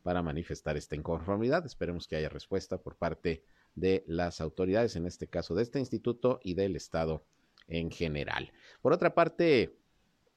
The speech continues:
le decía que continúan las labores de brigadistas, aeronaves, helicópteros, particularmente en Coahuila y en Durango, para sofocar, pues, una buena cantidad de incendios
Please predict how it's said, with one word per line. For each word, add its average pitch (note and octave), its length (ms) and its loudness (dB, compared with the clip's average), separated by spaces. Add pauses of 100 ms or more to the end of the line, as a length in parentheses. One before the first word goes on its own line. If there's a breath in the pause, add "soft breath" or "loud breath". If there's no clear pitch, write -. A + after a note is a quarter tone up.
(320)
le A2 180 0
decía C3+ 340 2
que G2+ 640 4
continúan G#2+ 440 0
las A#2+ 100 0
labores B2+ 380 0
de G#2+ 120 0
brigadistas, C3 1200 0
aeronaves, G2+ 720 2
helicópteros, G#2 680 2
particularmente G#2 1080 0 (340 soft breath)
en F2+ 180 0
Coahuila G#2 320 4
y G2 100 4
en F2 120 2
Durango, G2+ 380 2
para E2 180 2
sofocar, G2+ 640 0
pues, F2 240 -2
una G2+ 160 0
buena G2+ 200 2
cantidad F2 440 2
de G2+ 60 4
incendios G2+ 680 2